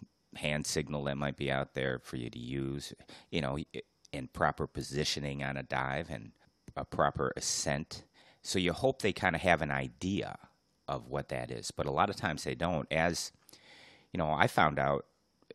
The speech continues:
in my recent experience up there diving in the Straits, uh, after you left, I was with a group that I don't dive regularly with. As a matter of fact, I was with a complete stranger on, uh, two of the dives.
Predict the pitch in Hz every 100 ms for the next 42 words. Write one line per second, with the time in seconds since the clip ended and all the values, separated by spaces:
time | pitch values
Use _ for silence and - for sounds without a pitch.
0 | _ 65 64 62 62 78 - 65 65 -
1 | 67 64 69 98 - 73 71 71 64 -
2 | 58 62 65 76 78 78 - 80 95 127
3 | - - - 71 64 60 78 - 82 67
4 | 65 _ - 110 139 73 76 - - -
5 | - _ - - - 65 62 62 - 71
6 | 65 - - - _ - 65 - 69 69
7 | - 71 64 - - - _ _ - -
8 | 64 - 62 65 69 - 64 73 85 67
9 | 58 57 62 - 71 - 71 69 69 65
10 | 62 - - - - - 73 - - -
11 | 67 101 90 60 57 57 57 53 52 52
12 | - _ _ _ _ _ - 110 67 57
13 | 52 50 - -